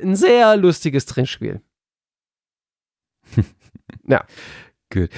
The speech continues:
Speaker 2: Du, äh, mit, mit Blick auf die Uhr, ich würde, ich hätte noch eine Frage auf die Serie gesehen.
Speaker 1: Okay,
Speaker 2: Um beim
Speaker 1: ja.
Speaker 2: Thema zu bleiben, wenn das für
Speaker 1: Ja.
Speaker 2: dich fein ist.
Speaker 1: Ja, ja,
Speaker 2: Ähm,
Speaker 1: mach.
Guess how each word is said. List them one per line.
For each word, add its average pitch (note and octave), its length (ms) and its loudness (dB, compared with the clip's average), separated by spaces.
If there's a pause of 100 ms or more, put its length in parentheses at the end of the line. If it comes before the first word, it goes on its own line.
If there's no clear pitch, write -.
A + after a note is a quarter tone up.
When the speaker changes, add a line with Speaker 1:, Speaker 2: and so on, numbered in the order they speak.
(140)
Speaker 2:
Du, D#3+ 140 2
äh, A#2 240 2
mit, A#2 220 2
mit B2 160 0
Blick G3 220 2
auf E3+ 120 2
die D#3+ 100 0
Uhr, A2 140 4
ich G#2+ 140 -4
würde, C3+ 200 2
ich - 320 -12
hätte C#3 160 0
noch B2+ 140 -2
eine D3 360 0
Frage A#2+ 320 0
auf G2 100 -4
die G#2+ 120 -6
Serie G2+ 600 -4
gesehen. E2+ 480 -6 (580)
Speaker 1:
Okay, E3 280 2
Speaker 2:
Um G#3 40 -2
beim G3+ 120 2
Speaker 1:
ja. A#2+ 80 4
Speaker 2:
Thema G2+ 260 2
zu G2+ 120 -8
bleiben, E2+ 400 -6 (540)
wenn G2+ 120 0
das F#2+ 100 -2
für B2 80 2
Speaker 1:
Ja. B2+ 80 2
Speaker 2:
dich - 100 -8
fein F2+ 260 -4
ist. - 180 -14 (440)
Speaker 1:
Ja, G#2 60 0
ja, C#3 140 4
Speaker 2:
Ähm, A2+ 60 2
Speaker 1:
mach. A2+ 180 -4